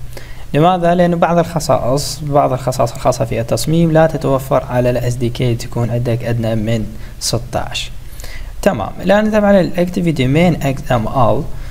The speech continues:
فعندي التكست فيو أعمل عليها delete وأبدي أحول هذه الفيو إلى، أعمل لها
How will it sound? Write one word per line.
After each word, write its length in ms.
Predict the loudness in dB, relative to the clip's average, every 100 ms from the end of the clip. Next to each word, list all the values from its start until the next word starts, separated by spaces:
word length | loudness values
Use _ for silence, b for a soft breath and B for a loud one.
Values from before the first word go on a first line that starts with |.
| B B
فعندي 320 | 0 2 2
التكست 760 | 0 2 2 4 0 -4 -6 -8 -6 -4 -2
فيو 400 | -2 0 2 4
أعمل 280 | 4 2 0
عليها 400 | 0 0 0 2
delete 680 | 2 2 2 2 0 2 4
وأبدي 280 | 4 4 2
أحول 420 | 2 2 2 2
هذه 280 | 2 2 0
الفيو 580 | 0 0 2 2 0 0
إلى، 460 | 0 4 4 4 0 -6 -10 -10 -8 -8 -8 -8 -8 -8 -10 -10 -10 -2 2
أعمل 340 | 4 4 4
لها 160 | 2